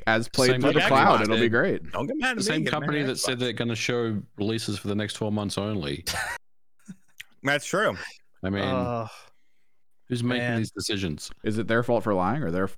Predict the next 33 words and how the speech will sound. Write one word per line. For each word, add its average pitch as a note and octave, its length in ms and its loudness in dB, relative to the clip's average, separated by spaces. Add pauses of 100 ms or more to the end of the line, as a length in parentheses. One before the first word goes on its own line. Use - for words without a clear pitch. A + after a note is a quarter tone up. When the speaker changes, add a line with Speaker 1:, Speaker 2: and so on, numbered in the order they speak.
Speaker 1:
or F2 140 -2
your A2 140 2
fault F2+ 220 -2
for G#2+ 80 -2
Speaker 4:
<sighs> - 20 -2
Speaker 1:
believing F#2 400 0
them? D#2 220 -6 (720)
Speaker 4:
Here's, A#3+ 320 0 (240)
here's C#4 260 2
the A#3 100 2
interesting A3 260 0
Speaker 3:
Fool C#3+ 60 2
Speaker 4:
thing F#3+ 80 2
Speaker 3:
me - 40 2
Speaker 4:
with - 40 0
the B2+ 40 2
Speaker 3:
once, C3 120 2
Speaker 4:
P D3+ 60 4
S. C#3+ 100 0
Speaker 3:
shame A#2 240 0
on G2+ 120 -2
me. A2 200 -2 (200)
Fool G2+ 100 -4
me F#2+ 80 -4
twice, F3+ 120 0
Speaker 4:
Here's C4 140 2
the D4 60 0
Speaker 3:
shame - 20 0
on C4 40 0
Speaker 4:
interesting B3 220 -2
Speaker 3:
you. A#3 60 0
Speaker 4:
thing G#3 100 0
with E3+ 60 0